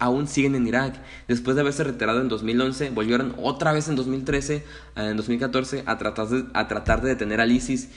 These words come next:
Y lo único que han ocasionado es inestabilidad en la región,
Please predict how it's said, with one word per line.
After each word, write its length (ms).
Y 40
lo 60
único 220
que 80
han 80
ocasionado 480
es 480
inestabilidad 640
en 80
la 40
región, 380